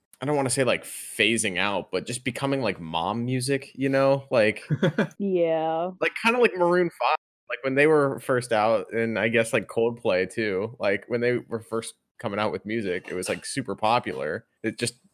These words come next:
Speaker 1: slowly turned into, this is, like, what's on the radio, and no one likes it, but moms are bopping to it.
Speaker 3: It, my mom do be loving Pink, so I could attest to that. <laughs>
Speaker 1: There's, like, Alicia Keys, like, I feel like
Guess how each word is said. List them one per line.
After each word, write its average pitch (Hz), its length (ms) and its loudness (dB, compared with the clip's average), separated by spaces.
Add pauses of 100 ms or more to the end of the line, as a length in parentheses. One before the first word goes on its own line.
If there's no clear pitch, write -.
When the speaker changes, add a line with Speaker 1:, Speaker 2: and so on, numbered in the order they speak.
(120)
Speaker 1:
slowly 113 480 2
turned 110 280 0
into, 104 440 2
this 107 160 -4
is, 107 140 -4
like, 107 160 2
what's 107 220 0
on 107 180 2
the 101 100 2
radio, 95 480 2
and 95 140 0
no 98 140 2
one 92 180 0
likes 92 320 -2
it, 90 200 -6
but - 140 -4
moms 95 340 0
are 78 80 -6
bopping 90 440 -2
to - 100 -12
it. - 200 -8 (180)
Speaker 3:
It, 185 100 -2 (160)
my 170 240 -4
mom 160 280 -2
do 156 160 2
be 151 140 4
loving 147 680 0
Pink, 127 320 -4
so 139 560 2 (520)
I 170 120 2
could 156 320 0 (200)
attest - 300 0
to 147 80 4
that. 151 280 0 (140)
<laughs> - 160 -10
Speaker 1:
There's, 123 180 -4
like, 123 80 -2
Alicia 117 420 0
Keys, 120 420 0
like, 85 380 -4 (380)
I - 40 -16
feel 180 240 0
like 120 380 2